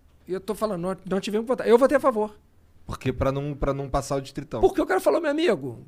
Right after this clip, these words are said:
Speaker 1: se vocês não votarem nisso aqui, não vão aprovar o outro pior." E ia aprovar, porque tinha voto.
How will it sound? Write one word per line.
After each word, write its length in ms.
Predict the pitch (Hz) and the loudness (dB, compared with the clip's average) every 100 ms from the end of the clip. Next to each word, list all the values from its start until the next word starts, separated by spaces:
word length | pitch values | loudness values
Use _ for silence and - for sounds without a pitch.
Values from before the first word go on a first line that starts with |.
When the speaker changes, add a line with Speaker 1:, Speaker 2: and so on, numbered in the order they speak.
| _ - | _ -14
Speaker 1:
se 300 | - - 254 | -12 -10 -4
vocês 320 | 262 - 269 | -4 -2 -4
não 100 | 277 | 0
votarem 420 | 254 254 226 233 | 0 0 0 0
nisso 180 | 233 247 | -2 -2
aqui, 100 | 240 | -2
não 120 | 269 | 0
vão 100 | 294 | 0
aprovar 320 | 294 311 285 | 2 2 2
o 60 | 277 | 2
outro 200 | 339 - | 0 -2
pior." 220 | 330 240 262 | 0 0 4
E 60 | |
ia 80 | 269 | 6
aprovar, 400 | 370 359 233 233 | 6 4 4 0
porque 140 | 233 160 | 0 -6
tinha 160 | 185 | -6
voto. 380 | 143 135 123 - | -6 -10 -12 -16